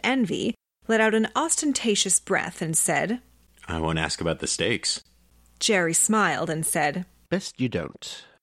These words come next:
Speaker 1: As Joyce straightened. Joyce tugged Jerry by the arm of his robe.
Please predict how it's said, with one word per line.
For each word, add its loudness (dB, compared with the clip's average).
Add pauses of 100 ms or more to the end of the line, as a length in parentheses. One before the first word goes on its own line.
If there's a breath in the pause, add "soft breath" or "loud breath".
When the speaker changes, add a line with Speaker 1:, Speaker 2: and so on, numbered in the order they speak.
(120)
Speaker 1:
As 0
Joyce 2
straightened. 0 (760)
Joyce 4
tugged 0
Jerry 2
by 2
the 0
arm 4
of 0
his 0
robe. -2